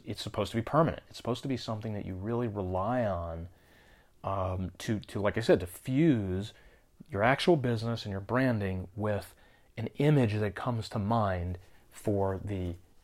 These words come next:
consumer. Okay, so, so you're really trying to do that, and so you need something that, that can accomplish that, right? So that's on the tagline side. So slogans, I mean, again, I'm not gonna, uh,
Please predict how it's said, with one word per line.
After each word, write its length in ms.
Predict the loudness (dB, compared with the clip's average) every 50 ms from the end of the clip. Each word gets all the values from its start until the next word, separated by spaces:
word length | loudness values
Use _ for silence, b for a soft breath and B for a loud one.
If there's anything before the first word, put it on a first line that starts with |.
| _ -18 -12
consumer. 480 | -10 -10 -6 -4 -2 -2 -2 -4 -6 -10 -18 -20 -20 -20 -20 -20 -20 -20 -20 -20 -20 -20 -20 _ -20 -20 -20 -20 -12 -8 -4
Okay, 220 | 0 2 2 2
so, 180 | 2 2 -2 -2
so 140 | -2 -2
you're 80 | -2 0
really 180 | 2 4 4 2
trying 200 | 2 0 -2 -2
to 40 |
do 240 | -2 2 4 6 6
that, 260 | 6 4 2 -2 -4 -4
and 200 | -4 -6 -6 -6
so 120 | -4 -2 -2
you 100 | 0 0
need 240 | 0 0 -2 -2
something 320 | -2 -2 -2 -2 -2 -4 -4
that, 160 | -4 -4 -6 -6 -8
that 120 | -10 -8
can 100 | -6 -6
accomplish 640 | -6 -6 -6 -4 0 2 2 2 2 0 -4 -4 -4 -4
that, 280 | -2 -2 -2 -4 -6 -12 _ -10
right? 280 | -8 -6 -4 -4 -6 -6 B B B B B B B B B B B B B B B B B B B B B B B B B B B B -14 6
So 320 | 10 10 10 10 10 6 B B B B B B
that's 340 | 0 4 4 4 4 2 0
on 140 | 0 0 0
the 80 | 0 0
tagline 500 | 2 4 4 4 4 2 0 -2 -4 -6
side. 300 | -6 -6 -6 -6 -6 -4
So 140 | -2 -2
slogans, 760 | -2 -2 -2 2 4 6 8 8 8 8 6 6 6 4 4 4
I 80 | 2
mean, 140 | 2 2 2
again, 200 | 2 2 2 2
I'm 120 | 2 2
not 160 | 0 0 -2 -2
gonna, 240 | -2 -2 -2 -4 -6 -8 _ _ _ _ _ _ _ _ -16
uh, 60 | -16